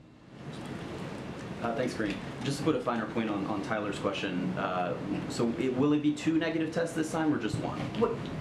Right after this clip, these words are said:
Speaker 2: yes, it'll, it, we, I, we put out a pool note that said just that, I believe, on Saturday.
Speaker 1: I don't think you guys said clearly whether it was two negative tests like he did the first time or if one will be sufficient.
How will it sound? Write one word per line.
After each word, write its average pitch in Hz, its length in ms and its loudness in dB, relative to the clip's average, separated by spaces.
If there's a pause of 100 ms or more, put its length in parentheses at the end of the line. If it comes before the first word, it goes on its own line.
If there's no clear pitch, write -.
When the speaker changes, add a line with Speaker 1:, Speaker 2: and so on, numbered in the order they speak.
(100)
Speaker 2:
yes, 165 240 2
it'll, 190 300 0
it, 202 100 4
we, 226 320 4
I, 214 220 2
we 269 120 8
put 277 160 4
out 226 140 6
a 196 60 4
pool 208 280 2
note 220 280 0
that 180 160 -4
said 175 240 -4
just 170 240 -6
that, 170 440 -2
I 170 80 -6
believe, 170 300 -2
on 160 140 -4
Saturday. 175 600 -2
Speaker 1:
I - 60 -12
don't - 100 -8
think 127 160 -10
you 120 60 -10
guys 113 240 -10
said 104 180 -12 (120)
clearly 98 320 -2
whether 92 220 0
it 90 100 0
was - 220 -2
two 113 200 2
negative 104 340 0
tests 101 240 0
like 95 120 0
he 98 120 -4
did - 160 0
the - 80 -4
first - 280 0
time 131 280 0
or 90 300 0
if - 80 -2 (180)
one 90 240 2
will 87 120 0
be 80 160 -2
sufficient. - 480 -4